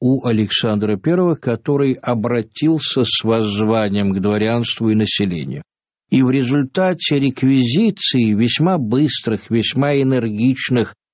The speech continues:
но, тем не менее, для населения все же щадящих, на первое октября главная армия имела в полковых обозах запас продовольствия, прежде всего зерна и мяса,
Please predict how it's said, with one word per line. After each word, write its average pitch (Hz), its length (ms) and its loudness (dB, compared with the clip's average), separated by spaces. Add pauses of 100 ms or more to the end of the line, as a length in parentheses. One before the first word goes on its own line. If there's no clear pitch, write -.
(120)
но, 127 500 2
тем 220 460 0
не 220 140 6
менее, 117 500 2
для 117 240 0
населения 143 1000 2
все - 600 0
же 120 260 -2
щадящих, 131 1400 -4 (300)
на 120 360 2 (120)
первое 110 680 0
октября 107 680 0
главная 92 880 -2
армия 165 680 0 (500)
имела 151 580 2
в - 240 -12
полковых 143 920 0
обозах 131 840 0 (400)
запас 113 680 -2 (140)
продовольствия, 98 880 -2
прежде 101 460 -4
всего 95 300 0
зерна 98 540 0
и 92 140 0
мяса, 135 640 0